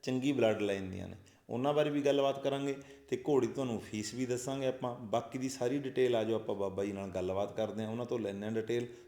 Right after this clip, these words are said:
ਜੁੜੇ ਰਹੋ ਵੀਡੀਓ ਨਾਲ। ਵੀਡੀਓ ਕਿਵੇਂ ਲੱਗੀ ਕਮੈਂਟ ਕਰਕੇ ਜ਼ਰੂਰ ਦੱਸਿਓ। ਜਿਹੜੇ ਸੱਜਣ ਦੋਸਤ ਆ ਆਪਣੇ ਨਵੇਂ ਆ ਚੈਨਲ 'ਤੇ, ਉਹ ਫਾਲੋ ਜ਼ਰੂਰ ਕਰ ਲਿਓ ਚੈਨਲ ਨੂੰ।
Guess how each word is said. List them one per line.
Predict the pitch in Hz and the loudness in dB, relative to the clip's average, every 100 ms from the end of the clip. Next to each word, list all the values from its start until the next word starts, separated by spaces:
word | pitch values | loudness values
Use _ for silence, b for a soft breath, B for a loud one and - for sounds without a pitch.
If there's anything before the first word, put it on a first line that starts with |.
| 113 | -6
ਜੁੜੇ | 98 117 143 | 2 10 10
ਰਹੋ | 147 156 | 10 8
ਵੀਡੀਓ | 147 147 147 | 4 2 4
ਨਾਲ। | 143 139 B B B 113 | 2 -2 B B B -2
ਵੀਡੀਓ | 123 147 160 | 4 6 4
ਕਿਵੇਂ | 165 165 | 4 2
ਲੱਗੀ | 160 151 165 | 2 0 -2
ਕਮੈਂਟ | - 139 160 170 | -2 0 0 4
ਕਰਕੇ | 156 143 | 4 4
ਜ਼ਰੂਰ | 113 98 107 | 0 -2 -2
ਦੱਸਿਓ। | 104 95 113 - B B - | -2 -2 -6 -8 B B 2
ਜਿਹੜੇ | 135 160 | 4 4
ਸੱਜਣ | 156 135 143 131 | 2 2 2 4
ਦੋਸਤ | 131 131 - | 4 4 4
ਆ | 131 | 4
ਆਪਣੇ | 123 131 123 - 120 | 4 -2 -4 -8 -2
ਨਵੇਂ | 113 117 127 | 0 2 2
ਆ | 127 | 2
ਚੈਨਲ | 123 120 120 | 0 0 0
'ਤੇ, | 110 113 - | -2 -4 0
ਉਹ | - | 0
ਫਾਲੋ | - 135 147 135 | 4 6 6 4
ਜ਼ਰੂਰ | 107 113 117 | 2 0 0
ਕਰ | 98 | 0
ਲਿਓ | 98 | 0
ਚੈਨਲ | 92 98 92 | -4 -6 -8
ਨੂੰ। | 87 | -8